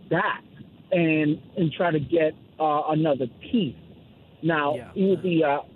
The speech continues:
Speaker 1: like, a win now mode piece.
Speaker 2: Right. They're already
Speaker 1: That
Speaker 2: win
Speaker 1: would
Speaker 2: now.
Speaker 1: help them.
Speaker 2: Yeah. Well, I
Speaker 1: No,
Speaker 2: mean,
Speaker 1: I,
Speaker 2: uh, they,
Speaker 1: I'm, I'm,
Speaker 2: unfortunately,
Speaker 1: I'm
Speaker 2: Raymond, they, they've made their bed, and Raymond, thanks for the phone call. They've already made their bed with Kyrie Irving. I mean, th-,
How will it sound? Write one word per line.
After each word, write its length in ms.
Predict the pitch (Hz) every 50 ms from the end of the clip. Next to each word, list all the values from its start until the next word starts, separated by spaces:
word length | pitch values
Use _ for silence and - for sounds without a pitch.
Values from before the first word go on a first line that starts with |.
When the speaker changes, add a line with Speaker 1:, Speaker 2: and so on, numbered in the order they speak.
| - - -
Speaker 1:
like, 200 | 160 151 165 - - -
a 80 | - 165
win 400 | 151 143 175 180 175 170 160 160
now 220 | 170 175 165 165
mode 540 | 156 151 147 160 190 220 196 165 143 127 -
piece. 380 | - - 151 135 120 110 - - - - - - - - - - - - - - -
Speaker 2:
Right. 260 | - - - - - - 165
They're 160 | 160 185 208
already 240 | 226 240 262 269 269
Speaker 1:
That 100 | 254 226
Speaker 2:
win 160 | 185 170 170
Speaker 1:
would 100 | 156 135
Speaker 2:
now. 60 | 123 - -
Speaker 1:
help 280 | 180 190 220 - -
them. 260 | - 123 117 117 120 - - - - - - - - - 165
Speaker 2:
Yeah. 260 | 196 247 202 139 110 - _ - - - - - - - - -
Well, 260 | 190 214 254 254 -
I 80 | 247 202
Speaker 1:
No, 40 | 214
Speaker 2:
mean, 140 | 220 220
Speaker 1:
I, 160 | 214 - 196 202
Speaker 2:
uh, 40 | 170 196
they, 160 | 190 220 196
Speaker 1:
I'm, 100 | 190 190
I'm, 80 | 190 202
Speaker 2:
unfortunately, 420 | 202 208 226 247 277 226 233 220 202
Speaker 1:
I'm 60 | 180
Speaker 2:
Raymond, 340 | 175 170 165 165 190 202 185 _ -
they, 260 | 190 180 202 202 196
they've 220 | 185 208 202 196
made 240 | 185 214 247 277 277
their 100 | 247 226
bed, 300 | 185 180 240 233 208 185
and 240 | 180 165 175 180 185
Raymond, 220 | 190 196 185 170
thanks 200 | - 185 180 -
for 60 | -
the 60 | 175 -
phone 200 | - 196 214 208
call. 280 | - 147 135 135 135 -
They've 180 | 180 190 196 214
already 240 | 247 254 247 240
made 200 | 220 220 233 240
their 140 | 220 220 196
bed 180 | 165 196 202 214
with 140 | 185 170 -
Kyrie 320 | - 180 175 175 170 170
Irving. 280 | 214 226 185 110 95 78
I 40 | 110
mean, 360 | 123 135 139 139 139 135 131 127
th-, 140 | 135 135